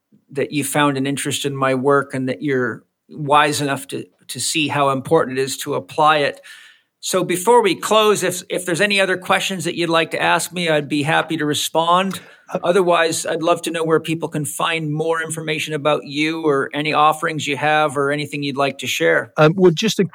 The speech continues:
Speaker 2: just a quick one, Paul. I wanted, uh, your comments about, um, w-, women are going to the in-, into the British infantry for the first time. I know you've,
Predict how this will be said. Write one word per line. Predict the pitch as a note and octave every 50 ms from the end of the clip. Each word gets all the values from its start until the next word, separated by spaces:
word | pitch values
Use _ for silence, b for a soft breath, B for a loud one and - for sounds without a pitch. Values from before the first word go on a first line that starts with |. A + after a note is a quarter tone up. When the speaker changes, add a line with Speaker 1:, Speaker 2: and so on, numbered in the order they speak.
| - - -
Speaker 2:
just | D3 - G3 - -
a |
quick | D#3 - F#3+ F3+ - E3
one, | C#3+ C3 B2 A#2 A2+ -
Paul. | D3 C#3+ B2 A#2+
I | A#2
wanted, | A#2 C3 D#3 D#3+ E3 C#3 A#2+ - - C#3 - - -
uh, | C#3+ C3 B2+ C3
your | B2+ C3 C#3 C3
comments | - - D3 C#3 C3+ B2 A2+ -
about, | B2 A#2 B2 A#2+ A2+ A2+ - _ -
um, | - C#3+ C3 B2+ B2+ A#2+ A#2+ C3+ - _ _ _ _ _ _ -
w-, | E3 C3+ C3+ D#3+ - - _ _ _ _ _ _ -
women | D3 D#3+ F3+ F#3+ F#3+ D#3+
are | D3
going | C#3 D3+ C#3 C3 B2+
to | - C#3
the | C3 C3 C3
in-, | C3+ C3+ - _ _ -
into | - C#3+ C3 - -
the | C3 A#2
British | A2+ D3 C3+ B2 A2+ - -
infantry | B2+ A#2 B2+ B2 - - B2+ A2
for | G2+ - A2
the | A2+
first | - - A#2+ A2 G#2+ - -
time. | B2+ A#2+ A2+ A2
I | A#2 A#2
know | C3 C3+
you've, | C3 B2+ B2 B2 A2 G2+